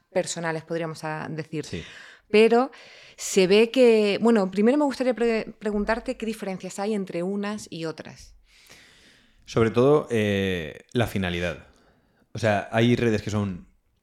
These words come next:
Speaker 2: puramente, es que fíjate lo que hemos dicho antes, las redes nacieron como un método para conectar, pero ahora, por ejemplo, hay redes sociales como TikTok que es puro entretenimiento, no hay nada más. En TikTok,
Speaker 1: Sí.
Speaker 2: si, si quieres, no conectas con nadie. O sea, no tienes que agregar a nadie, no tienes que hacer tal, simplemente sigues a quien tú quieres y te salen los vídeos que a ti te apetece.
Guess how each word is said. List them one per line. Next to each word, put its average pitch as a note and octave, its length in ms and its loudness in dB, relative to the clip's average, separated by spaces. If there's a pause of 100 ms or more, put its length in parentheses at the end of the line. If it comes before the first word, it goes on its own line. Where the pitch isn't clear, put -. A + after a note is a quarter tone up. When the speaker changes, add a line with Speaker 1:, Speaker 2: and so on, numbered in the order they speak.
(160)
Speaker 2:
puramente, A2 380 0
es - 80 -10
que - 80 -6
fíjate A2+ 260 -4
lo G#2+ 80 0
que G#2 60 -2
hemos G2+ 140 -2
dicho G2+ 160 -6
antes, F#2+ 220 -4
las F#2 140 -4
redes A2 360 -4
nacieron G#2+ 500 -6
como G#2+ 340 -2
un G#2+ 140 -2
método G#2+ 320 0
para G2+ 160 0
conectar, G#2 540 -4 (480)
pero F#2 160 -2
ahora, F#2 80 0
por F#2 80 -2
ejemplo, F2+ 260 -4
hay F2+ 60 0
redes F#2+ 180 -2
sociales F#2 260 -2
como F#2 200 -8
TikTok G2+ 400 -4
que G2+ 80 -4
es - 120 -6
puro - 300 -8
entretenimiento, F2 720 -8
no G2+ 80 -8
hay F#2+ 60 -6
nada E2+ 160 -8
más. - 280 -16 (400)
En G#2 180 -4
TikTok, G#2+ 420 -2
Speaker 1:
Sí. G2+ 340 -4
Speaker 2:
si, - 80 -14
si - 120 -10
quieres, B2 240 2
no G#2 100 0
conectas F#2+ 320 -4
con F2 160 -12
nadie. D#2 320 -14 (100)
O - 40 -20
sea, F#2 120 -10
no G2 440 -4
tienes G#2 240 -4
que G#2+ 60 -4
agregar F#2 300 -4
a F2+ 40 -8
nadie, B2+ 280 0
no A#2+ 80 2
tienes G#2+ 200 -4
que G2+ 60 -8
hacer F#2+ 140 -6
tal, A#2 160 -4
simplemente G2+ 380 -4
sigues G#2 260 -6
a F2+ 80 -14
quien F2 180 -12
tú G2+ 140 -6
quieres C3+ 240 -2
y - 20 -12
te F#2+ 80 -8
salen G2+ 140 -4
los G2 100 -2
vídeos A2+ 220 -2
que - 80 -10
a - 20 -8
ti F2+ 80 -10
te F#2 60 -10
apetece. E2 400 -12